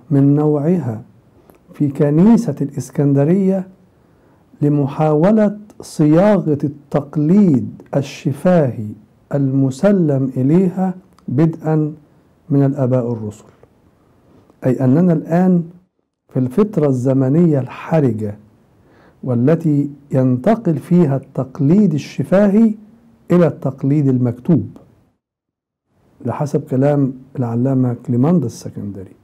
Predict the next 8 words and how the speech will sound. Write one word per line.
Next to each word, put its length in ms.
يعني 140
تقليد 340
شفاهي 560
كان 440
بيتوارثه 960
الأبناء 600
عن 160
الآباء 500